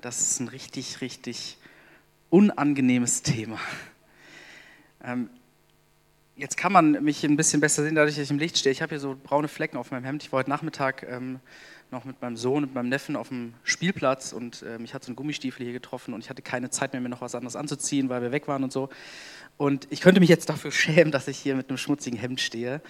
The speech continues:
Ähm, hab mir aber gedacht, der Praxis halber tue ich das nicht. Also ich, dafür schäme ich mich jetzt noch nicht.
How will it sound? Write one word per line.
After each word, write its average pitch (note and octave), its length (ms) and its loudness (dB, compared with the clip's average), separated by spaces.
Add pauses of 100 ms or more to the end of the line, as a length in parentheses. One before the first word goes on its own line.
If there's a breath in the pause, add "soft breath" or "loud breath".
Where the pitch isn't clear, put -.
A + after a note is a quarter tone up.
(420 loud breath)
Ähm, A#2+ 540 4
hab C#3 140 0
mir C#3 60 8
aber B2 120 4
gedacht, B2 340 0
der A#2+ 140 -4
Praxis - 480 -8
halber A#2+ 240 -4
tue - 160 -12
ich A#2 100 -16
das - 200 -12
nicht. G#2 280 -12
Also G#2+ 160 -12
ich, G#2+ 120 -14
dafür B2+ 260 -8
schäme A#2+ 220 -6
ich - 80 -12
mich A#2 140 -12
jetzt - 180 -10
noch A2 100 -10
nicht. C3+ 320 -10